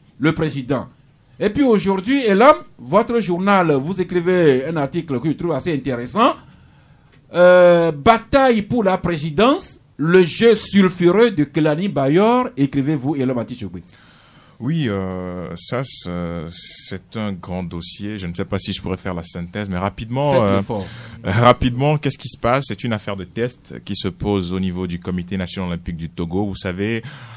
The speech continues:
Speaker 2: l'article seize des statuts de cette institution qui regroupe l'ensemble des fédérations sportives au Togo stipule l'ensemble à, dans le libellé que, euh, euh, donne en fait les qualités pour candidater au poste de président de l'institution.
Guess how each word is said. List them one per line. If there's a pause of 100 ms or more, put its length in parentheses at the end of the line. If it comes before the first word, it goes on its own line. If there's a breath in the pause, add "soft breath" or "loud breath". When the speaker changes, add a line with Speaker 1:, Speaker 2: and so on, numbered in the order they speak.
(140 loud breath)
Speaker 2:
l'article
seize
des
statuts
de
cette
institution
qui
regroupe
l'ensemble
des
fédérations
sportives
au
Togo (340 loud breath)
stipule
l'ensemble
à,
dans
le
libellé
que,
euh,
euh,
donne
en
fait
les
qualités
pour
candidater
au (240)
poste
de
président (200)
de
l'institution.